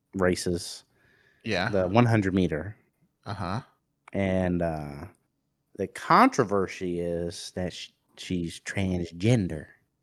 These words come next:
Speaker 2: Ma-,
Speaker 1: Male
Speaker 2: male to female.
Speaker 1: to female. All right. Now, in particular, the reason why this one is so controversial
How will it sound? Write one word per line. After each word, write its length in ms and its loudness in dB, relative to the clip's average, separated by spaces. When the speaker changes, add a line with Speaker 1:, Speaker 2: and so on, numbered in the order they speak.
Speaker 2:
Ma-, 100 0
Speaker 1:
Male 400 6
Speaker 2:
male 140 8
to 140 -6
female. 320 2
Speaker 1:
to 120 8
female. 640 4
All 100 -4
right. 300 6
Now, 440 8
in 220 6
particular, 1200 6
the 120 6
reason 440 6
why 240 8
this 360 4
one 180 6
is 120 4
so 380 8
controversial 1000 4